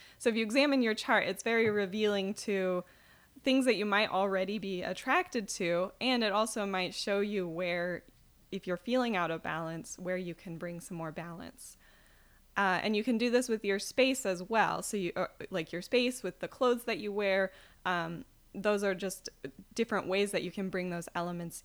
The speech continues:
into your life, um, using the colors of the elements, wearing those colors, painting the walls in your house the color that is associated with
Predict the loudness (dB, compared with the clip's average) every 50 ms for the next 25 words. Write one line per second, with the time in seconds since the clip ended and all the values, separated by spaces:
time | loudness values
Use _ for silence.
0 | _ 2 2 2 2 2 0 -4 -4 -4 -4 -4 -4 -4 -4 -6 -8 -12 -18 _
1 | _ _ _ -2 0 2 2 2 0 -2 -4 -6 -12 -20 -20 -20 -20 -20 -20 -20
2 | -20 -20 -18 -10 -8 -6 -6 -6 -6 -8 -10 -14 -14 -18 _ _ -20 _ -12 -8
3 | -6 -6 -6 -6 -6 -6 -6 -8 -8 -8 -2 0 2 2 2 2 2 0 0 -2
4 | -2 0 -2 -2 -2 -2 -2 -2 -2 -2 -2 -2 -2 -4 -4 -6 -10 -12 -14 -14
5 | -16 -20 -20 -20 -20 -20 _ _ _ -10 -2 4 6 6 6 6 4 2 2 0
6 | 0 -2 -4 -4 -2 -2 0 0 0 0 -2 -4 -6 -8 -6 -2 0 2 2 2
7 | 0 0 0 0 0 0 2 2 2 2 2 0 -2 -4 -4 -4 -4 -4 -4 -4
8 | -6 -6 -6 -4 -4 -4 -4 -6 -10 -8 -8 -8 -8 -8 -6 -6 -4 -2 -2 -2
9 | -2 -2 -2 -2 -4 -4 -4 -6 -6 -6 -8 -6 -6 -6 -8 -6 -8 -6 -6 -6
10 | -6 -6 -6 -4 -4 -6 -6 -6